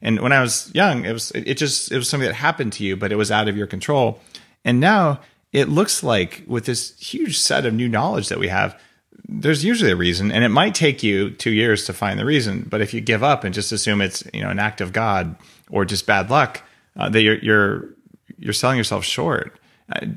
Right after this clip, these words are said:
do you believe that, that for almost any of these things that, that there's a, a path out of it, or do you think there are some people who are just screwed?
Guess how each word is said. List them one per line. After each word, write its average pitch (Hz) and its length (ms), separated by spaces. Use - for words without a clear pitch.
do - 120
you 160 80
believe 165 320
that, 104 240
that - 580
for - 140
almost 131 320
any 123 220
of 143 40
these 160 160
things 165 380
that, 120 240
that - 140
there's 113 300
a, 98 200
a 92 80
path 117 320
out 113 160
of 165 100
it, 185 160
or 107 160
do 110 120
you 117 40
think 127 220
there 110 80
are 110 60
some 110 120
people 113 240
who 104 40
are 95 40
just 98 260
screwed? - 520